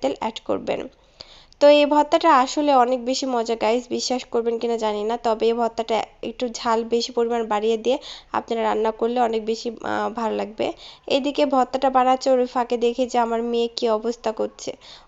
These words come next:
ও হচ্ছে ওর ব্রাশ নিয়ে দাঁত প-, পরিষ্কার করছে। আসলে বাচ্চাকে এভাবে করে দিয়ে ভিডিও করতে হয়, কা-, সংসারে কাজ করতে হয়। আপনারা যারা বলেন যে সারাদিন ভিডিও করি, তো বাচ্চা সামলায় কখন, তাদের উদ্দেশ্যে একটা কথা বলি, সেটা হচ্ছে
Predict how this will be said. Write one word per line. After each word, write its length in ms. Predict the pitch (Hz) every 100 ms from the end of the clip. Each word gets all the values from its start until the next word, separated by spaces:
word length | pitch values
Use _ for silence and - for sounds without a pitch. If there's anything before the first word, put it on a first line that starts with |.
| -
ও 80 | 240 254 269
হচ্ছে 200 | 269 269 262
ওর 80 | 247
ব্রাশ 400 | 233 233 254 262
নিয়ে 240 | 254 254
দাঁত 220 | 233 214 220 - -
প-, 140 | 214
পরিষ্কার 440 | 226 233 247 226
করছে। 380 | 220 208 - - 226 - - -
আসলে 440 | - 247 254 269 262
বাচ্চাকে 520 | 247 247 - 262 269 254
এভাবে 340 | 240 254 254
করে 320 | 254 240 254
দিয়ে 300 | 226 233 240
ভিডিও 320 | 240 240 233
করতে 300 | 226 220 -
হয়, 220 | 240 233 220
কা-, 300 | 220 208 -
সংসারে 440 | - 233 226 233
কাজ 220 | 226 220 -
করতে 280 | 233 226 240
হয়। 200 | 233 262 - - - -
আপনারা 340 | 226 254 247
যারা 240 | 247 240
বলেন 260 | 233 233 247
যে 120 | 254
সারাদিন 480 | 262 269 240 240 247
ভিডিও 260 | 240 233 233
করি, 200 | 240 254 262 - - -
তো 60 | 247
বাচ্চা 320 | 233 226 -
সামলায় 360 | 262 254 240 226
কখন, 320 | 226 233 247
তাদের 280 | 240 233 247
উদ্দেশ্যে 380 | 240 233 247 247
একটা 180 | 233 240
কথা 200 | 226 226
বলি, 220 | 226 233
সেটা 240 | 254 247 233
হচ্ছে 260 | 214 -